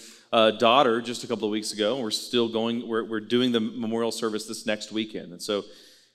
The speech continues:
talking about a text that involves the murder of children, uh, immediately after losing one of our own is, uh, is difficult. So rather than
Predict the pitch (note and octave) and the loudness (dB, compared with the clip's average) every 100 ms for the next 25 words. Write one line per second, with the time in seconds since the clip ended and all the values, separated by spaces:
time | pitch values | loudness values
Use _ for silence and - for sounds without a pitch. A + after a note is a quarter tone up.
0 | - - C#3+ D#3 D#3+ C3+ C3 B2 A#2 - | -4 2 4 4 2 6 8 6 4 2
1 | C3+ B2 - - - A2+ A2 G#2 C3 B2+ | 2 2 0 -8 0 0 0 4 6 8
2 | G#2 G#2+ A2+ A2+ A2 G#2 B2+ C3 A#2+ A2+ | 6 2 -2 -6 -4 2 2 4 2 0
3 | - A2+ G#2 G#2+ G#2 A2+ A#2+ - - _ | -2 -2 -2 -4 -4 -6 -10 -18 -20 _
4 | _ _ G#2+ G2+ A2+ A#2 B2+ C3 A#2 A#2 | _ _ 0 0 2 4 4 4 2 2
5 | G#2 A2 A2+ - A2 G2+ G2+ G#2 A#2+ A#2 | 2 0 -2 -4 -4 -2 -4 0 0 0
6 | A#2+ A2 G#2+ G2 G2 G2+ B2+ G#2 G2+ G#2+ | -2 -2 -2 -2 -2 0 0 -2 -6 -6
7 | A2+ A#2 A2 G#2+ A2 - A2 A2+ D3 - | -4 -4 -4 -2 -2 0 -2 -2 -4 -6
8 | F2+ - - A2 G#2 G#2+ A#2+ C#3+ D3 C3+ | -10 -8 -4 -2 -2 2 4 4 4 2
9 | B2 B2 A#2+ A#2+ A#2+ | 0 0 0 -4 -8